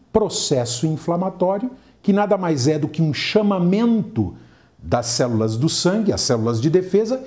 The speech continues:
que vão para a região fazer um contra-ataque do corpo contra as bactérias.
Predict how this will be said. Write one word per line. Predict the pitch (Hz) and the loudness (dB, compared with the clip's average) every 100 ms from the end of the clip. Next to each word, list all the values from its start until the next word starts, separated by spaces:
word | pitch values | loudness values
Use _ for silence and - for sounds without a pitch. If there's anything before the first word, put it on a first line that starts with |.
| - - _ | -16 -20 _
que | 208 | 0
vão | 143 214 302 | 4 2 2
para | - 156 | -2 0
a | |
região | 120 143 120 175 220 | 2 2 2 0 0
fazer | 214 165 | 0 2
um | 214 226 | 2 2
contra-ataque | 254 269 254 262 247 349 - - - _ _ _ _ | 0 2 0 0 -6 -10 -14 -20 -20 _ _ _ _
do | 123 | 0
corpo | 170 - 247 370 - | 0 0 0 0 -6
contra | - 349 320 | -2 -2 -2
as | 220 | -2
bactérias. | 117 - 214 285 85 - - | -4 -6 -6 -8 -12 -16 -20